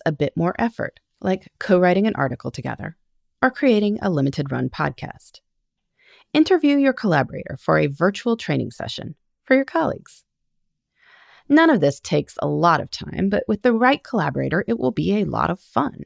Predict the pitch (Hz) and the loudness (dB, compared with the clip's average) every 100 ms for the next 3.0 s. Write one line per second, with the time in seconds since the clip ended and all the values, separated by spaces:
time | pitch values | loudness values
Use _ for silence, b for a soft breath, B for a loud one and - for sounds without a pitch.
0 | - - 117 139 160 233 - - _ - | -16 -14 -8 -2 0 0 -2 -8 _ -2
1 | 208 247 247 240 220 156 - 143 139 147 | 2 2 2 0 0 -2 -2 -4 0 0
2 | 120 - 120 120 - - 135 - - - | -2 -2 -4 -4 -4 -6 -6 -8 -16 -20